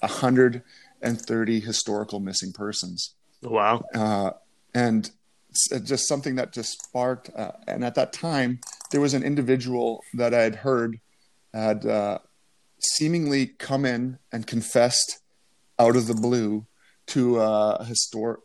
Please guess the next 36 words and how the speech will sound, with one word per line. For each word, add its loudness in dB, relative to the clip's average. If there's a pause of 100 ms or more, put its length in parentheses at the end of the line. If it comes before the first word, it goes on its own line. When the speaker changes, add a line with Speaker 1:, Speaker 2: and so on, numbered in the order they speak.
(120)
Speaker 1:
uh, -6
it -4
was -6
a -6
historical -4
missing -6
persons -8
case, -6 (280)
came 0
in, 2
Speaker 2:
Okay. -2
Speaker 1:
confessed, 4 (520)
led 0
police -2
to -2 (180)
where 0 (180)
the -4
body 4
was, 2 (240)
and -2
pled 0
guilty 4
in 0
court. -2 (120)
And 0 (160)
very 6
quickly, 4
from 0
start 2
to -8
finish, -6 (420)
I -20
think -2
it -2
was 0
a, 0